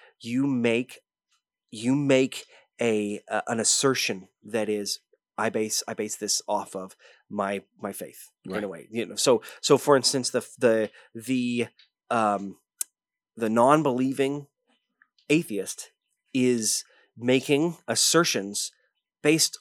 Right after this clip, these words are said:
Speaker 1: ultimately on the faith there is no God, and that this world is all there is, and that there is no, there's the,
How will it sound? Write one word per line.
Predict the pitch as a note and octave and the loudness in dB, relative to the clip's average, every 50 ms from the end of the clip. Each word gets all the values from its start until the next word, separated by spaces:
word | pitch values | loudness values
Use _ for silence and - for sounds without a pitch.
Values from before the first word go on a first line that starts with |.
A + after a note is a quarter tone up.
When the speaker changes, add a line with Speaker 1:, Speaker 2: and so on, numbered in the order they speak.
| _ - - | _ 6 8
Speaker 1:
ultimately | E3 G3 F#3+ - - C#3 A#2+ G#2 - G#2 G#2+ G2+ F#2+ - - | 8 8 6 2 -2 -2 -2 -2 -2 -4 -6 -6 -6 -8 -4
on | A#2 B2 B2+ C3 | 0 0 0 0
the | B2 | -2
faith | A#2+ - - - G3 F#3+ D#3+ C#3 B2+ - - - _ - - _ _ _ - | -6 -4 4 6 6 6 6 4 2 -2 -8 -20 _ -20 -20 _ _ _ -10
there | G2 G2 G#2+ | -4 -2 0
is | B2+ C3+ C3 | 0 2 4
no | D#3+ D#3+ D#3 | 4 4 6
God, | C#3+ C#3+ B2+ A#2+ A#2+ A#2+ A2+ - _ _ _ - | 8 8 8 8 6 4 2 0 _ _ _ -16
and | - G#2 | -10 -10
that | G#2+ G2+ - | -10 -8 -4
this | - A2+ A2+ - - | -4 -2 -2 -2 2
world | A#2+ B2 C3 C3+ C3 | 6 6 6 6 6
is | B2+ A#2 | 2 2
all | B2 A#2 B2 | 4 2 4
there | B2+ C3 A#2+ | 2 0 -2
is, | A2 G#2 G#2 G#2 - - _ _ _ _ | -2 -4 -6 -6 -8 -10 _ _ _ _
and | - A2 A2+ | -8 -6 -4
that | A2+ A2 G2 - | -2 -4 -4 0
there | - A#2+ A2 A2 | 0 0 2 2
is | G#2+ - A#2+ A#2 A2+ A2 - | 0 0 -2 -2 -2 -4 -4
no, | A#2+ A#2 A#2 A2+ A2+ A2+ A2+ A2+ A2+ G#2 - | -2 0 0 0 2 2 0 0 -2 -4 -4
there's | A2+ A2+ G#2+ G#2 | -4 -4 -4 -4
the, | _ - A#2 | _ -6 -6